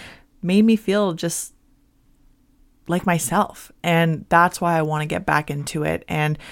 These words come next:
yes, there's part of me that, you know, still wants that body and still wants to chase that, but that is not my main intention for going about this, because I know where that leads me.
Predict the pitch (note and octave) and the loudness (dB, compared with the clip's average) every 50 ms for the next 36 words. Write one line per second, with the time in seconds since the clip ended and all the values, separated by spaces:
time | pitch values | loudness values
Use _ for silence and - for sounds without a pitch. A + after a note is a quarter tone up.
0 | - - - - - - _ _ _ _ _ _ _ _ - E3 F3 F#3 F#3 F3+ | -20 -20 -20 -20 -20 -20 _ _ _ _ _ _ _ _ -6 0 2 2 2 2
1 | - - - - - - F#3 E3+ E3+ E3 E3 - - E3+ E3 E3+ D#3+ D#3+ D#3 D#3 | 0 -6 -8 -10 -6 -2 2 4 4 4 2 0 -2 -2 0 0 0 -2 -4 -4
2 | D#3+ D#3+ D#3 D3+ E3 G3 _ - E3 D3+ D3+ D3 D3 - - - E3 D#3+ D#3 D3+ | -2 -2 -2 -2 -2 -6 _ -8 -6 -4 -4 -4 -4 -6 -4 0 0 0 2 0
3 | D3+ D3+ D#3 - - D#3 - - - D3+ D3+ D#3 D#3 D3+ D3 D3 C#3+ - - D3+ | -2 -4 -4 -4 -4 -4 -4 -2 -2 -2 0 0 0 -2 -4 -6 -6 -4 -4 -4
4 | D3 D3 D3 D3+ - - D#3 D3+ - - D#3+ D3+ D3+ D3+ - - G3 G3 G3 F#3+ | -2 -2 -4 -6 -8 -8 -8 -8 -8 -6 -6 -6 -6 -6 -4 -2 -2 -2 -2 -2
5 | F#3+ E3 E3+ D#3+ D#3 D#3 - _ - - A3+ _ _ _ - _ _ - F3 D#3+ | -2 -2 0 0 0 0 -2 _ -20 -20 -20 _ _ _ -20 _ _ -2 0 2
6 | D#3+ E3 E3+ E3 - E3 D#3 D#3 E3 D3+ D3+ D3 C#3+ C#3+ C#3+ C#3+ C#3+ - - C3+ | 4 2 2 0 0 -4 -4 -2 -2 -4 -4 -2 -4 -4 -4 -6 -8 -8 -6 -6
7 | C#3 - - D3 C#3+ - D3 C#3+ - C#3 C#3+ C#3+ C#3+ C#3 - C#3+ C#3+ D3+ - E3+ | -6 -6 -6 -8 -8 -8 -10 -6 -6 -6 -6 -6 -6 -6 -4 -4 -6 -4 -4 -6
8 | F3 - - - D3+ - D3 D3 - D3+ D3 C#3+ C#3 D3 C#3+ C#3+ C#3+ C#3+ C#3+ C#3+ | -6 -6 -8 -10 -6 -6 -6 -6 -4 -6 -4 -4 -2 -2 0 0 0 -2 -2 -4
9 | C#3+ C#3+ C#3+ C#3 - - D3+ D3 C3+ C3+ - - G3 G3+ G#3+ A3+ A3+ | -4 -6 -6 -6 -6 -8 -8 -8 -8 -8 -6 -4 -2 0 0 0 -2